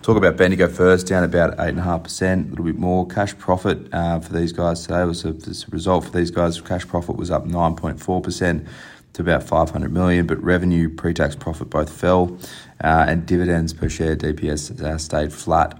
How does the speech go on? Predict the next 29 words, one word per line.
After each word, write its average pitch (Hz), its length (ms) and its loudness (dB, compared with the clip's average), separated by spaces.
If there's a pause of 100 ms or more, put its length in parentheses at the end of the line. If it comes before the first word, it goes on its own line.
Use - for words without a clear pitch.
on 85 120 -4
the 85 80 -2
year, 87 340 2
so 87 180 -6
the 80 140 -4 (320)
final 80 260 0
dividend 80 360 0
was 80 100 -4
flat. 90 400 4 (800)
Cash 98 280 2
profit 90 300 2
was - 140 -4
helped 78 240 0
by 80 140 2
substantial 82 560 -4
provision 90 480 -2
releases. 85 640 0
Net 90 160 0
interest 82 340 -6
margin 85 320 -4
fell 80 300 -4
twenty-one 82 480 -4
bips 80 260 -4
to - 80 -12
s-, - 260 -10
one 87 200 0
seventy-four 82 540 -2
basis 85 340 2
points. 90 320 -2